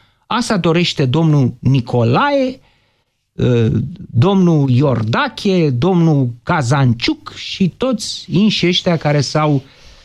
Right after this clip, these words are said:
implicat direct până acum și cei care se vor mai,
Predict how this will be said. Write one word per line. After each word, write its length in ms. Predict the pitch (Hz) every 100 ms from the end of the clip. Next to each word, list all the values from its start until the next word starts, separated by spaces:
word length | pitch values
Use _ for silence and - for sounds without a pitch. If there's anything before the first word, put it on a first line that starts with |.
| _
implicat 600 | - 156 135 139 165 170 -
direct 840 | 117 120 156 139 156 - - 127 -
până 220 | 135 127
acum 360 | 110 147 180
și 220 | 185 - 127
cei 260 | - 175
care 280 | 165 160 160
se 200 | - 151
vor 320 | 135 131 139
mai, 480 | 135 120 123 123 120